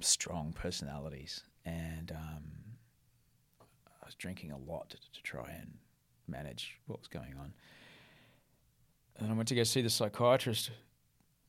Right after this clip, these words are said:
at the top end of town. I described to him what was going on. I was pretty jumpy. And he goes, "Yeah, you should probably go on antidepressants."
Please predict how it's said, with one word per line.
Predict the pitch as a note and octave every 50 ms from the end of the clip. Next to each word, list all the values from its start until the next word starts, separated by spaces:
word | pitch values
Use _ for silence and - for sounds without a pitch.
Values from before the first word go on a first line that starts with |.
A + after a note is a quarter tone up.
| _ _ _ _ _ _ _ _ _ _ _ _ - - -
at | A2 A2+
the | -
top | - - - A2+ -
end | A#2 G2+ G2
of | F#2
town. | - - - A2 A#2+ C3 C#3 C3 - - - - - - - - - - - - - - _ _ _ _ - _ _ _ _ _ _ _ _ _ _ - -
I | -
described | - - - - - D#2 F2 -
to | -
him | F2+
what | E2 E2
was | - G2 -
going | - E2+ D#2+ D#2 D#2+
on. | E2 F2 F2 F#2 G2+ - - -
I |
was | D#2+ E2 -
pretty | - F2 C#2
jumpy. | - - D2+ D#2+ - - E2 - - _ - - - - - - - - - - - - _ _ _ _ _ -
And | - -
he | -
goes, | - - A2
"Yeah, | A#2 C#3 D3 D3 C#3+ C#3 A2+
you | E2+ A#2
should | A#2 - A#2+ -
probably | - A2+ A2+ A2+
go | A2+ A#2 A2+
on | A2 G#2+
antidepressants." | G#2+ A2 A2 F#2 - - - G#2+ G#2+ - - A2+ A2+ - - -